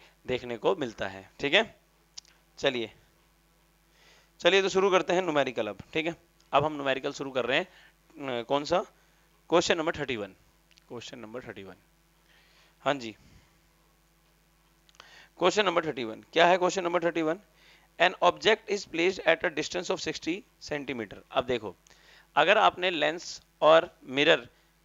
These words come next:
का chapter एक बार भी revise किया है तो आपको ये बात पता होगी कि जब भी object को lens या mirror से दूर रखते हैं तो ये यू होता है। क्या होता है? यू। यू मतलब क्या? Distance between, मैं लिख देता हूं यहां पे, यू बराबर क्या होता है?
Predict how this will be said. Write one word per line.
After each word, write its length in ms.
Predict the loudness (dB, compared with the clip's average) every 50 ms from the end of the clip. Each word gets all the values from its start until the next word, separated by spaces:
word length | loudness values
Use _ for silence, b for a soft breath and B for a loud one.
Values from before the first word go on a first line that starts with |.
| _ 0
का 80 | 0
chapter 460 | 0 2 2 0 0 0 -2 -2 -2 -2 0
एक 180 | 2 2 2 2 4
बार 160 | 4 4 4
भी 100 | 4 0
revise 320 | -2 0 0 -2 -2 -2 -6
किया 220 | -4 -2 -2 0
है 100 | 0 0
तो 120 | 2 2
आपको 200 | 2 2 2 -2
ये 160 | -4 -2 0 4
बात 180 | 4 4 4 2
पता 180 | 0 0 2
होगी 380 | 2 2 2 -2 -4 -10 -12 -12 b b b b b b b
कि 100 | -4 -4
जब 260 | -2 0 -2 -2 -2
भी 120 | -2 -8 -4 2 4
object 480 | 4 4 4 2 2 2 2 0 -6
को 160 | -6 -2 0 0 0 0
lens 420 | 0 2 4 4 4 2 0 -2
या 80 | -2 0
mirror 240 | 0 2 2 2 2
से 140 | 0 -4 -4
दूर 200 | -4 -2 -2 -2
रखते 220 | -2 -4 -4 -6
हैं 80 | -6 -4
तो 100 | -4 -2
ये 120 | 0 0 0
यू 300 | 0 -2 -4 -4 -4 -2
होता 260 | -2 -4 -6 -8 -10
है। 140 | -10 -10 -8
क्या 160 | -2 0 2
होता 240 | 2 2 2 0 0
है? 160 | -2 -2 -4 -6 b b b b b b
यू। 260 | -12 -8 -6 -6 -6 -6 -8 _ _ _ _ _ _ _
यू 240 | -12 -6 -4 -2 -2 0
मतलब 300 | -2 -2 -2 -2 -4 0
क्या? 220 | 2 2 2 2 0 -6 _ _ _ _ _ _ _ -14
Distance 480 | -6 -6 -6 -4 -4 -4 -4 -4 -4 -4
between, 340 | -4 -4 -2 -2 -4 -4 -6 -8 _ _ -8
मैं 140 | -2 -2 -2
लिख 180 | 0 -2 -2 -2
देता 220 | -4 -4 -4 -4
हूं 60 | -4
यहां 120 | -2 -2 -2
पे, 220 | -2 -4 -4 -6 -8 b b b b b b b b _ -10
यू 180 | -4 -2 0 2
बराबर 300 | 4 4 4 4 2 0
क्या 140 | 0 -2 -2
होता 220 | -2 0 -2 -4
है? 200 | -4 -4 -6 -10